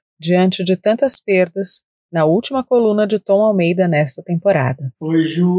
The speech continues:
Speaker 2: Olá, pessoal. Que delícia estar aqui com vocês, sempre.
Speaker 1: Então, bora pro nosso último Como Lidar de dois mil e vinte? Hoje,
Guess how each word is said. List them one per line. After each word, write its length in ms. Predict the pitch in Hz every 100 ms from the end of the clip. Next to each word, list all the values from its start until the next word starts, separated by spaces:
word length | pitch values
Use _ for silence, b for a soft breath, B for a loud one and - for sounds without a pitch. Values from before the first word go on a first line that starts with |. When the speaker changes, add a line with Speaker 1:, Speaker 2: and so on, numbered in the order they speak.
| 180
Speaker 2:
Olá, 280 | 160 160 165
pessoal. 920 | 160 147 - 156 160 165 175 170 _ _ _ _ _ 127 123
Que 180 | - 151
delícia 400 | 147 139 147 147
estar 140 | 135
aqui 160 | - -
com 120 | - 127
vocês, 720 | - 151 170 180 - - -
sempre. 580 | 160 175 175 180 180 - _ _
Speaker 1:
Então, 260 | 196 220 220
bora 280 | 240 247
pro 120 | 233 220
nosso 360 | 220 220 220
último 500 | 220 220 233 208 190
Como 240 | _ 233 254
Lidar 440 | 202 175 185 311
de 120 | 202
dois 280 | 185 185 170
mil 120 | 185
e 120 | 175 160
vinte? 560 | 226 415 - - - _ _ _
Hoje, 500 | 220 269 185 156